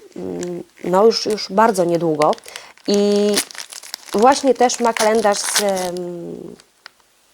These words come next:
Wedla. I tam są te produkty wedlowskie z Only Bio, jeżeli dobrze mówię. I są tam też takie właśnie miniaturki. I Jaśka nawet w ostatnim vlogmasie mówiła, że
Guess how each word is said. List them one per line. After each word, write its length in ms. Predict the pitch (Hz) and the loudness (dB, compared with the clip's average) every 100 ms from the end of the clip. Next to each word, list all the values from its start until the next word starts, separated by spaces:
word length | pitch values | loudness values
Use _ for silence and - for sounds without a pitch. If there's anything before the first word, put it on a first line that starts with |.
| _ _ _ _ _ _ - | _ _ _ _ _ _ -6
Wedla. 480 | 185 196 185 196 359 - - - _ - - - - - - - - - - - - - | 4 4 6 4 2 -4 -20 -20 _ -20 -20 -20 -14 -12 -8 -8 -6 -6 -8 -14 -16 -6
I 220 | - 240 254 | 0 2 4
tam 180 | 226 | 2
są 220 | 226 226 220 | 2 -2 -4
te 120 | 214 | -4
produkty 680 | 214 202 220 - 226 208 202 - - - | -4 -2 -4 -2 0 0 0 -8 -14 -2
wedlowskie 800 | 208 202 220 226 - 226 208 190 | 0 4 2 2 -6 0 0 0
z 120 | 185 | -2
Only 380 | - 208 202 196 | -2 0 2 0
Bio, 360 | 180 196 254 339 | 0 4 4 4
jeżeli 420 | 285 247 240 240 | 2 0 -2 -2
dobrze 720 | 240 226 226 240 233 226 226 226 | -2 -2 -2 -2 -2 -4 -6 -2
mówię. 360 | 226 233 311 359 - - - | 4 6 4 2 -8 -16 -2
I 80 | 311 | 0
są 220 | 294 262 | 4 2
tam 160 | 254 226 | 2 0
też 180 | 233 220 | -2 -4
takie 260 | 208 - | -4 -2
właśnie 280 | 202 196 208 | -2 -2 0
miniaturki. 680 | 202 190 190 262 269 247 233 - _ _ - | 2 2 4 4 4 0 0 -4 _ _ -2
I 60 | |
Jaśka 260 | 220 220 220 | 0 0 -2
nawet 200 | 214 202 | -2 -2
w 40 | |
ostatnim 400 | - 208 208 208 | -6 -4 -2 0
vlogmasie 460 | 190 190 202 196 196 | 0 0 0 -2 -2
mówiła, 400 | 190 180 185 185 | -4 0 0 -2
że 220 | 175 175 | -4 -8